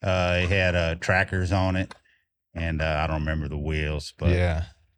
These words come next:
Speaker 1: but then after that, I started riding Powell, 'cause Powell was real big back then, you
Speaker 2: Yeah,
Speaker 1: know.
Speaker 2: the Bones
Speaker 1: But my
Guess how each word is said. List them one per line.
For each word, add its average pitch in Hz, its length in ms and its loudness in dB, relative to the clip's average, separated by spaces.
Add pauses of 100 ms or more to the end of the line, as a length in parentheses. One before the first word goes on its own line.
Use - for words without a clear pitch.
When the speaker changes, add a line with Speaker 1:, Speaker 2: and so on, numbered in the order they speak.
(300)
Speaker 1:
but 113 120 0
then 107 120 4
after 107 280 4
that, 101 180 6
I 95 60 2
started 92 260 2
riding 90 320 2
Powell, 85 400 2
'cause - 100 -14
Powell 87 300 0
was 80 80 -2
real 85 120 0
big 80 280 -2
back 82 240 -2
then, 80 260 -2
you 98 140 4
Speaker 2:
Yeah, 95 140 4
Speaker 1:
know. - 80 0
Speaker 2:
the 85 40 2
Bones 92 300 2
Speaker 1:
But 95 60 2
my 101 60 4